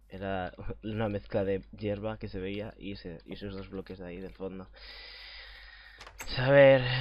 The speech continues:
voy a dejar todo lo que lleve. Me voy a quedar solo con... Mira, voy a cogerme este hacha. Y nos vamos.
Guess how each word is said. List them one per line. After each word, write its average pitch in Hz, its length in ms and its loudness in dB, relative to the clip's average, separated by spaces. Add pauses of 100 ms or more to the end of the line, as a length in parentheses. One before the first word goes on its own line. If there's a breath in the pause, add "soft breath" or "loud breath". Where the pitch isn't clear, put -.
(120)
voy 139 120 2
a - 20 4
dejar 175 280 0
todo 147 260 -2
lo 151 100 0
que 123 100 -6
lleve. 127 460 0
Me 123 160 -4
voy 117 140 -2
a 131 120 -2
quedar 135 260 -2
solo 120 280 -6
con... 101 800 -4 (1500 loud breath)
Mira, 92 200 -8
voy 87 100 -8
a 95 40 -8
cogerme 90 320 -14
este 82 160 -14
hacha. 92 440 -12 (2500)
Y 120 160 -2
nos 101 140 -2
vamos. 92 480 -8